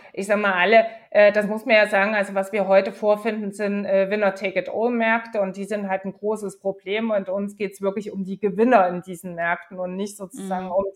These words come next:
Speaker 1: die Verlierer in diesen Märkten,
Speaker 2: Mhm.
Speaker 1: ja. Und das
Speaker 2: Mhm.
Speaker 1: heißt also ganz klar C-E-O-Positionen, Professuren, ja, Richterämter.
Speaker 2: Wer würde in der Praxis sowas einführen oder wie geht es jetzt weiter mit Ihren, äh, Studienergebnissen?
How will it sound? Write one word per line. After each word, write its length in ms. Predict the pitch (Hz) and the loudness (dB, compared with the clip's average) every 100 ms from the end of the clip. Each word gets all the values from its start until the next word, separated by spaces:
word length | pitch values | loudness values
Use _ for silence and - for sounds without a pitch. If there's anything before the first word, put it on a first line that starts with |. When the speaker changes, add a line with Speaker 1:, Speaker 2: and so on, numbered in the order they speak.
| 190 | -8
Speaker 1:
die 80 | 185 | -2
Verlierer 560 | 202 190 233 196 165 | 0 4 4 4 0
in 80 | 165 | -4
diesen 300 | 170 165 160 | -10 -14 -12
Märkten, 640 | 156 160 - 190 190 180 | -10 -10 -12 -12 -12 -10
Speaker 2:
Mhm. 40 | 180 | -8
Speaker 1:
ja. 220 | 170 233 _ _ _ _ _ | -10 -10 _ _ _ _ _
Und 340 | - 185 190 190 | -4 -2 -2 -4
das 140 | 180 | -2
Speaker 2:
Mhm. 40 | 190 | -2
Speaker 1:
heißt 180 | 196 | 0
also 160 | 190 190 | 2 2
ganz 300 | 196 202 208 | 2 0 0
klar 240 | 208 190 190 | 0 0 0
C-E-O-Positionen, 1300 | 196 180 185 285 277 247 233 233 233 220 220 220 214 | -4 -6 0 2 2 0 -4 -8 -6 -2 -2 -2 -2
Professuren, 960 | 196 196 196 262 254 240 240 233 - | -2 -2 -6 0 4 6 4 -2 -8
ja, 240 | 185 214 - _ - | -6 -6 -8 _ 0
Richterämter. 1000 | 240 240 247 220 202 208 202 208 190 190 - _ _ _ _ _ 190 | 0 2 0 0 2 -2 -2 0 0 0 -6 _ _ _ _ _ -4
Speaker 2:
Wer 240 | 208 208 | -2 0
würde 180 | 240 240 | 0 0
in 160 | 202 | 0
der 100 | 214 | -4
Praxis 480 | - 214 220 - 208 | -6 -8 -6 -6 -4
sowas 320 | 208 202 208 | -4 -2 -2
einführen 540 | - 165 196 202 190 165 | -4 -6 -6 -6 -6 -6
oder 260 | 160 180 | -4 -4
wie 240 | 175 208 196 | -4 -8 -4
geht 200 | 220 226 | -4 -4
es 200 | 208 - | -6 -4
jetzt 400 | 196 - - 160 | -4 -6 -10 -6
weiter 600 | 156 165 - 165 160 175 | -4 -4 -6 -6 -8 -10
mit 220 | - 175 - | -12 -12 -8
Ihren, 480 | 170 160 165 165 | -8 -6 -8 -12
äh, 180 | 165 165 | -12 -12
Studienergebnissen? 1040 | - 180 175 175 160 151 160 151 - 156 | -10 -12 -12 -10 -12 -12 -14 -12 -10 -12